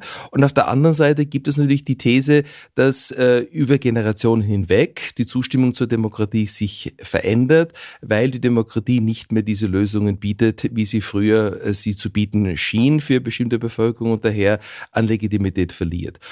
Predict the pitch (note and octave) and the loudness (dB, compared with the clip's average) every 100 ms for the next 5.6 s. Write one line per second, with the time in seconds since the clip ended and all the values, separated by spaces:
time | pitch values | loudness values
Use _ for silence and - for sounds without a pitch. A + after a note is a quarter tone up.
0 | - - - C3 A#2 C#3 E3+ D3+ C3+ - | -16 -14 -2 0 2 2 2 2 0 -2
1 | - G2+ G2 - - - - B2 G#2+ C3 | -12 -12 -12 -10 -10 -6 0 2 4 2
2 | A3+ - G#2+ - - - C3 - D3+ D#3 | 2 2 -2 -4 -16 -10 -4 2 2 2
3 | C3 A#2+ A2 G2 G2+ - G2+ B2 D#3+ C3 | 0 0 0 -2 -6 -2 -2 -2 -4 -2
4 | B2 B2 A#2 A2+ A#2 A2+ A2 G#2 A#2+ G2+ | -2 -4 -4 -2 -2 0 0 2 2 0
5 | F#2 E2 F2 G#2+ A2+ | -2 -2 -2 -2 -2